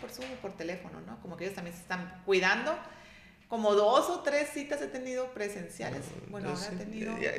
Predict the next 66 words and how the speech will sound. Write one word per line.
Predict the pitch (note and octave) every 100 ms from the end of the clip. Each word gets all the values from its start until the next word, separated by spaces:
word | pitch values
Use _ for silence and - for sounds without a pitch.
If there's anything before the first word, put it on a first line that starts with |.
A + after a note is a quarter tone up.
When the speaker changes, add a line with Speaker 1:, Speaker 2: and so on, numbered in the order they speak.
| -
Speaker 2:
ya | -
como | -
que | D#3+ -
yo | D3
sí, | D#3+
Speaker 1:
poco. | -
Speaker 2:
ya | D3+
la | D#3
gente | D#3+ D#3
Speaker 1:
Bueno, | D#3+ D4+
ya | D4+
últimamente | D#4 F4 F4 C#4 A#3 C4
Speaker 2:
trae | E3
la | E3+
Speaker 1:
ya. | F3
Speaker 2:
greña | F3 F3+
suelta, | F3+ D3 D3 E3
¿no? | G3+ A3
Speaker 1:
Sí, | B3+ G#3
Speaker 2:
Sí, | E3+
Speaker 1:
ya |
Speaker 2:
ya | D#3
como |
Speaker 1:
últimamente | D#3+ C4 - - - A#2
Speaker 2:
que |
Speaker 1:
ya. | A3+ C4 D#4+ - - - - - -
Pero | B3+ B3+ B3 B3 B3 B3 B3
sí, | D#4 A3 -
o |
sea, | A3+
yo | A3
les | A3+ A#3+ A#3
digo, | A#3+ A#3
siempre | A3 A3+
estoy | A3+
abierta. | G#3+ G3+ G#3 G#3 -
Si |
quieres | A3 E4
vernos | G4 G#4
presencial, | D#4+ G#3 A#3 D#4+ G4+ - - - - -
por | E3 F3
mí |
no | G3
hay | F#3+
problema. | F3+ C3+ A2+
Speaker 2:
Fíjate | C#3+ E3
que | D3
yo, | B2+ C3 B2 - A2+ A#2
eh, | A#2 A2 G#2+ G2+ G2 F#2
eh, | - A2 G#2 -
pues, | A2 F#2+ -
empecé | A2 G2 A2+
con | C3
los | B2
TikTok, | B2 A#2 A2
¿no? | C#3+ C3+
En, | A2
en, | G#2 F2+ E2+ - - - - _ - - - _ - -
en | - B2
abril, | A2+ C#3+ C#3+ A2+
pues, | G#2 G#2
no | C3+
hice | G#3+
nada | F#3+ G3
en |
abril. | E3 B2+